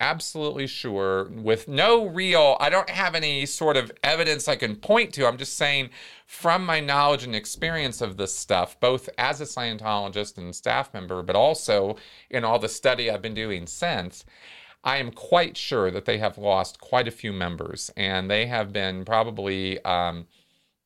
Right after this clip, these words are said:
pumping up a lot of video work over the year on YouTube. We've been seeing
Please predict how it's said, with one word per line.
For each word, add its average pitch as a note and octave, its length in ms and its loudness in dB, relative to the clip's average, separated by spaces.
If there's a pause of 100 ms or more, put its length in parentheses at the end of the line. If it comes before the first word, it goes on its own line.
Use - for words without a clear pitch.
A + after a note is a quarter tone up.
(640)
pumping C#3 500 0
up C3 280 0
a G#2+ 40 4
lot A2 240 4
of F#2+ 80 -4
video D#3 420 4
work G2 380 2
over G2 240 0
the F2+ 100 -10
year F2+ 400 -2
on G2+ 180 0
YouTube. A#2+ 680 -2
We've G2 160 -4
been A2 140 -4
seeing B2 640 -2